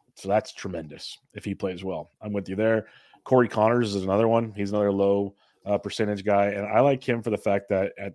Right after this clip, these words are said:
uh, this event, eighteenth last year, nineteenth in twenty twenty, the two years he played.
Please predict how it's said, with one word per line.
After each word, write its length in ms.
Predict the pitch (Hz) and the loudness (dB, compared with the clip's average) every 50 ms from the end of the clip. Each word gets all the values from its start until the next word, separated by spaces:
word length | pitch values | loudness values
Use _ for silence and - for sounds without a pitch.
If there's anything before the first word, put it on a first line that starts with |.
| _ | _
uh, 120 | - 101 95 | -4 -4 -2
this 220 | 98 117 117 - | -2 -2 -2 -2
event, 280 | 110 95 104 110 107 - _ | -2 -2 -2 -4 -4 -6 _
eighteenth 400 | - 110 120 - - 120 120 107 | -4 -4 -4 -4 -6 -8 -8 -4
last 300 | 104 101 104 104 101 - | 0 2 2 2 0 -2
year, 100 | 113 104 | -2 -2
nineteenth 460 | 95 95 95 104 104 - 113 107 101 98 | -2 -2 -4 -6 -6 -8 -8 -10 -8 -10
in 40 | |
twenty 220 | 92 - 104 101 95 | -8 -4 -4 -4 -4
twenty, 380 | - - 95 98 107 113 107 - _ _ _ _ _ _ - | -4 -6 -6 -4 -4 -4 -6 -8 _ _ _ _ _ _ -16
the 60 | 95 | -12
two 140 | - - 110 | -6 -2 0
years 260 | 107 107 104 101 - | 0 0 0 0 -2
he 80 | 104 | -6
played. 480 | 90 - - 104 104 107 107 110 110 107 | -8 -4 -2 0 2 2 2 2 0 -2